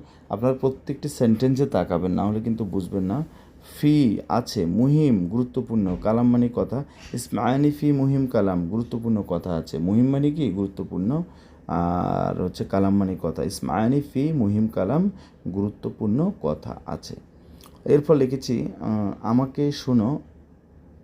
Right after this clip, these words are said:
ইসমাইনি ফি মুহিম কালাম, গুরুত্বপূর্ণ কথা আছে। তাহলে আমরা এখানে পেয়েছি কালাম মানে কথা, মুহিম মানে গুরুত্বপূর্ণ, ফি মানে আছে ইসমাইনি। এখন আপনি ইচ্ছা করলে এই প্রত্যেকটি শব্দ দিয়ে একটু আলাদা আলাদা বাক্য তৈরি করতে পারেন ইনশাআল্লাহ।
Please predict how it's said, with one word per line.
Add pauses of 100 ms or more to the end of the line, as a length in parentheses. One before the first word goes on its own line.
(920)
ইসমাইনি
ফি
মুহিম
কালাম,
গুরুত্বপূর্ণ
কথা
আছে।
তাহলে
আমরা
এখানে
পেয়েছি
কালাম
মানে
কথা,
মুহিম
মানে
গুরুত্বপূর্ণ, (360)
ফি
মানে
আছে
ইসমাইনি।
এখন
আপনি
ইচ্ছা
করলে (360)
এই
প্রত্যেকটি
শব্দ
দিয়ে
একটু
আলাদা
আলাদা
বাক্য
তৈরি
করতে
পারেন
ইনশাআল্লাহ।